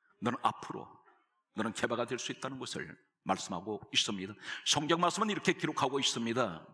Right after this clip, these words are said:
한 해가 저물어가는데 우리에게는 어떤 말씀을 하고 있습니까? 하나님 누구와 함께 하시면서 새 일을 행하십니까? 이사야 사십삼 장 십팔 절은 이렇게 말씀하고 있습니다. "너희는 이전 일을 기억하지 말며 옛적 일을 생각하지 말라. 보라,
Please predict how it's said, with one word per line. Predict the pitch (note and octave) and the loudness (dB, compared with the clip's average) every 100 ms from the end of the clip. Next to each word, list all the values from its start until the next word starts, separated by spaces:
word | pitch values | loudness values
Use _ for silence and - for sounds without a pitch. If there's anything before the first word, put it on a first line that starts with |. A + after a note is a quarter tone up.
| - - | -14 0
한 | D#3+ | 0
해가 | D#3 | 2
저물어가는데 | - D#3 D#3 D3+ D3 D#3+ | -2 -2 4 4 4 2
우리에게는 | D#3 C#3 C3+ E3+ C3+ | 4 6 6 6 2
어떤 | - D3+ | 2 2
말씀을 | D#3 - D3 | 2 2 4
하고 | C3+ C3+ | 4 2
있습니까? | B2 C3 A#2+ C3+ | -2 0 0 0
하나님 | D3 D3+ F3 | 2 0 0
누구와 | C3+ D3 D3+ - - | 2 2 0 -12 -2
함께 | - C#3 D#3 | -2 0 0
하시면서 | C3+ C#3 B2+ G#2+ - - | 2 2 0 -2 -2 -2
새 | - D3 | 2 4
일을 | C#3 C#3+ - | 4 2 2
행하십니까? | A#2 - A2 G2 B2 - - - | 2 2 0 0 -2 -2 -10 2
이사야 | D#3+ - F3+ | 4 4 2
사십삼 | F3 D#3 - - D3 | 2 0 0 -2 0
장 | D3 D#3+ | 2 2
십팔 | - - C#3+ | 2 0 0
절은 | D3+ D3 | 0 0
이렇게 | C#3+ - C#3+ | 0 2 2
말씀하고 | C#3+ - - B2+ | 2 4 2 2
있습니다. | A2 G#2+ G2+ G2 E2+ - _ _ - - | 0 0 -2 -2 -4 -8 _ _ -10 2
"너희는 | C3 G3+ F3+ - | 4 4 0 0
이전 | C#3+ D3 C#3 | 4 4 6
일을 | C#3+ | 4
기억하지 | - B2 - A#2+ A#2+ | 6 4 4 0 4
말며 | A#2 A2 B2+ - - | 4 4 -2 -4 0
옛적 | A#2+ - D3 | 2 2 0
일을 | D#3 | 0
생각하지 | - A#2+ A2+ G#2+ - | -2 -2 -2 -4 -4
말라. | F2 - - - _ - - | -4 -4 -6 -14 _ -18 -2
보라, | - D3+ C3+ D#2 | 2 4 2 0